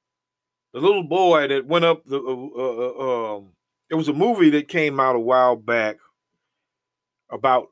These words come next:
a little boy going into heaven, talking about he's seen this, he's seen that. You know, brothers and sisters, these people have no,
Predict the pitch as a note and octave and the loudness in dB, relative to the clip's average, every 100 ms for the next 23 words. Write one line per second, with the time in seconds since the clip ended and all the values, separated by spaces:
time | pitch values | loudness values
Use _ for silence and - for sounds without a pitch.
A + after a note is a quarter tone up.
0 | - A2 G#2 G2 A#2+ E3 E3+ B2+ D3 C#3+ | -8 -6 -4 -6 -2 2 2 2 2 2
1 | B2+ C3+ C3+ C3 C3 B2+ A2+ C3 B2+ B2+ | 2 -2 -2 -4 -8 -10 -8 -4 -4 -6
2 | A#2+ C#3 B2 A2+ B2 A#2+ A2+ B2 A#2+ A#2 | -6 -8 -6 -4 -2 -2 -10 -14 -14 -10
3 | A#2+ A#2+ A2+ B2+ A2+ B2 G#3+ B3 G#3+ F3 | -10 -10 -16 -16 -8 -8 -4 -4 -4 0
4 | G#3+ G3 D#3+ D3+ F3+ - D#3 C3+ _ _ | 2 2 -4 -2 -2 0 -4 -6 _ _
5 | - _ _ _ _ _ _ - A#3+ C4+ | -20 _ _ _ _ _ _ -4 0 0
6 | B3 - A3+ G#3+ G3 F#3 E3 D3 B2+ A2+ | 0 -4 -4 -2 2 2 4 2 2 0
7 | G#2 A2+ A#2+ C#3 G3 A3+ A3 A3 A3 A3 | -4 -12 -10 -6 0 2 2 2 0 -2